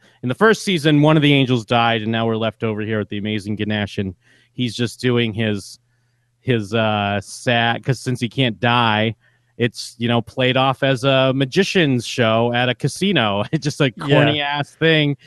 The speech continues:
Speaker 1: And yeah, everyone's, like, cheering, like, "Yeah, shoot him in the head, do this, do that." And,
Speaker 2: Yeah.
Speaker 1: uh, he just comes back because he's an angel, and that's what they do.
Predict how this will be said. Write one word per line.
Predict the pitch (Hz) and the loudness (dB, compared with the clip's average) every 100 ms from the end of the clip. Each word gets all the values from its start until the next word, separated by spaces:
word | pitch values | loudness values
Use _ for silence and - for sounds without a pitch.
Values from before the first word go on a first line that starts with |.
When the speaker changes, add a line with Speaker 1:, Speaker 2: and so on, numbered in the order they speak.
| - - | -20 -4
Speaker 1:
And | 131 135 143 | 0 2 2
yeah, | 143 | 2
everyone's, | 147 151 147 | 2 4 2
like, | 143 131 | 2 0
cheering, | - 165 165 165 160 156 | -4 0 4 4 2 2
like, | 135 139 | 0 0
"Yeah, | 240 262 254 220 | 2 2 4 2
shoot | - 262 | 2 0
him | 254 | 2
in | 240 | 4
the | |
head, | 214 247 240 214 165 | 4 4 2 2 0
do | 196 233 | -2 0
this, | 247 233 - | 2 2 0
do | 233 240 | -4 0
that." | 240 240 208 - _ - - - - | 2 2 0 -4 _ -20 -20 -20 -8
And, | 135 | 2
Speaker 2:
Yeah. | 147 123 127 | 4 4 0
Speaker 1:
uh, | 127 | -8
he | 123 127 | -6 -6
just | 123 - | -8 -2
comes | 147 143 | -2 0
back | 117 190 180 _ | 2 2 2 _
because | 131 117 123 | -4 0 -2
he's | 127 123 | 0 0
an | 135 | 2
angel, | 175 131 113 | 2 2 0
and | 101 | 0
that's | 107 113 | -4 -4
what | 123 | -6
they | 120 117 | -4 -4
do. | 143 123 | -4 -6